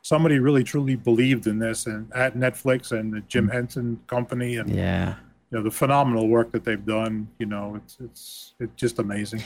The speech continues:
Speaker 2: And I think, in, uh, Mike, you hit, you hit, uh, the nail on the head there. I think if it wasn't for a platform and a streaming platform like Net-, like Netflix,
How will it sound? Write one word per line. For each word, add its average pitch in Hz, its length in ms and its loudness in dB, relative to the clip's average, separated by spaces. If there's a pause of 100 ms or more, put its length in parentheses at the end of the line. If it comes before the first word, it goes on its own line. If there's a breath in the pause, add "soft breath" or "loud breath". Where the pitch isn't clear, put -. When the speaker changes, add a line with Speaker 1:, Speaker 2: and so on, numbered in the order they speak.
(200 loud breath)
Speaker 2:
And - 120 2
I 143 40 8
think, 175 220 6
in, 156 220 6
uh, - 60 2
Mike, 120 300 6
you 123 100 8
hit, 135 240 6
you 131 160 6
hit, 127 400 4
uh, 101 140 8
the 98 140 6
nail 113 200 10
on 101 100 8
the 101 80 6
head 123 260 6
there. 101 140 6
I 95 80 6
think 143 220 2
if 127 100 2
it 90 140 2
wasn't 110 340 4
for 101 520 6
a 101 100 0
platform 98 640 2
and 95 120 2
a 95 40 0
streaming 101 380 4
platform 92 380 0
like 98 560 0
Net-, - 280 -2
like 110 220 4
Netflix, - 580 -4